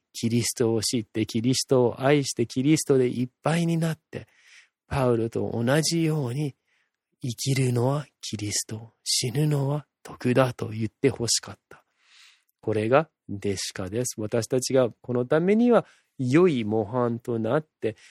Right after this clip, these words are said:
い-、私たちのやることでモデルとなり、いいモデルとなり、弟子たちがそれを見て、生きるのにも死ぬにもそれを見ていくことができることが大切です。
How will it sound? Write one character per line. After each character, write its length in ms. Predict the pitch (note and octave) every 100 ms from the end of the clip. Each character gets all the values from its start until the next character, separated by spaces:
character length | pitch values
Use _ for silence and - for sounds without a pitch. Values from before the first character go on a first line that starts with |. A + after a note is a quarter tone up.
| _ -
い-、 220 | A#2+ C3
私 400 | A#2 A2 C#3+ C#3+
た 120 | C3
ち 120 | A#2
の 100 | A#2+
や 140 | A2+ A2+
る 140 | C#3
こ 100 | D3
と 140 | D3+ C#3
で 160 | A#2
モ 380 | A2 A2 A2+ A#2
デ 200 | B2 D3+
ル 200 | D#3+ E3
と 180 | D#3+ D#3
な 200 | C3+ D3
り、 180 | C#3+ -
い 140 | E3 F3+
い 40 |
モ 180 | C#3+ A#2
デ 140 | A2+
ル 120 | A2+
と 160 | A2 A#2
な 160 | A2+ D3+
り、 100 | E3
弟 240 | A2 B2
子 200 | C3 -
た 160 | - C#3+
ち 280 | - - G#2
が 160 | D#3
そ 200 | C3+ A2+ A#2
れ 160 | B2+
を 140 | B2 G#2+
見 200 | D3 F3
て、 160 | B2 - - - _
生 100 | C3
き 180 | - D#3
る 140 | D#3+
の 120 | C3+
に 80 | C3
も 120 | C3 A2+
死 260 | - C#3+
ぬ 100 | D#3
に 140 | D3 E3
も 100 | A#2
そ 140 | - B2+
れ 80 |
を 100 | A#2+
見 160 | A#2 A#2
て 160 | A2+ G#2+
い 80 |
く 60 | A2
こ 120 | -
と 120 | G#2+
が 120 | B2+ B2+
で 160 | G#2
き 120 | -
る 120 | A2+ A2
こ 120 | -
と 140 | B2
が 140 | D3+ D#3+
大 280 | - G2+
切 380 | G2 - - F#2+
で 160 | G2 C3+
す。 200 | -